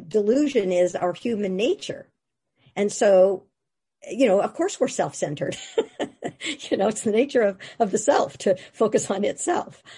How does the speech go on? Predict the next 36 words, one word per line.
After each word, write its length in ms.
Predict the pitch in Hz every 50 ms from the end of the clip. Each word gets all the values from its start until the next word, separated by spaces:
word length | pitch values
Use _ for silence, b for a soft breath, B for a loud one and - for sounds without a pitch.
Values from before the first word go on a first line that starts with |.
| B B B B
right? 240 | 185 180 180 196 - _ b b b b b b
So 420 | b - 233 202 196 190 185 180 - _ _ _ _ _ _ _ _ _ -
on 140 | 208 214 226
the 100 | 220 240
other 200 | 277 349 302 214
hand, 400 | 190 185 156 143 - - - - _ -
you 120 | 208 208
know, 200 | 190 175 165 - - -
can 400 | - - 233 226 226 226 220 196
we, 520 | 185 190 190 180 180 175 185 - - _ _ _ _ -
once 400 | 190 190 202 208 214 208 - -
we 80 | 180
see 320 | 165 - - - 294 349 403
this, 560 | - 170 - - - - - - - - _ _ _ _ _ _ _ _ _ -
then 540 | 165 185 190 180 180 175 175 180 175 - -
we 180 | - 185 190 190
can 140 | - 190 180
actually 380 | 180 180 - - 185 185 175
let 220 | 165 170 160 - -
go 220 | 190 185 208 220
of 100 | 208 -
the 80 | - 165
map. 400 | 156 143 151 151 175 - _ _ _ _ _ _ _ _ _ _ _ -
And 340 | 185 180 175 170 170 165 151
as 340 | - 170 165 160 165 151 -
Shohaku 560 | - - 190 175 175 175 156 160 - 170 156
be-, 180 | - 196 190 - -
beautifully 460 | - 208 226 247 226 - - 165 160
said, 400 | - - 160 147 147 147 160 - b b b b b b
sit 460 | b - - - - 240 277 277 -
down 480 | - 190 170 160 143 135 - - 160 - _ _ _ _ _ -
on 120 | 196 190 190
the 140 | 185 - -
earth 220 | 190 170 160 - -
of 140 | - 139 -
reality. 560 | - - 80 78 71 - - - - -